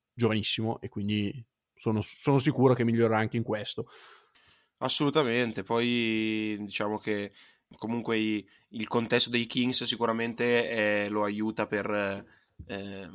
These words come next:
Speaker 2: concentrarsi fondamentalmente sull'emergere, sul migliorare, perché di ulteriori pressioni ce, ce ne sono, ce ne sono poche.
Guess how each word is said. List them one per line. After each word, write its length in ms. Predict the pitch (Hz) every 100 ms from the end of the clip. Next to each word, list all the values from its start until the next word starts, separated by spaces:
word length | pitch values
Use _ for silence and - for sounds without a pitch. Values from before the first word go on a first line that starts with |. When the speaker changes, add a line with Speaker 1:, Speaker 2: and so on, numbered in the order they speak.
| 101
Speaker 2:
concentrarsi 1200 | 117 107 104 113 107 - 113 110 110 107 104 107
fondamentalmente 720 | - 110 107 107 110 110 110
sull'emergere, 640 | 107 110 107 107 104 104 104
sul 160 | -
migliorare, 580 | 104 107 104 101 101 104
perché 480 | 104 104 - 98 98 - - _ _
di 160 | 104
ulteriori 440 | 104 104 110 107 107
pressioni 460 | 104 104 107 107
ce, 520 | 104 104 98 95 95 - - - _
ce 160 | - 104
ne 80 |
sono, 560 | 98 101 101 95 92 95
ce 120 | -
ne 60 | 107
sono 220 | - 110
poche. 460 | 98 107 92 104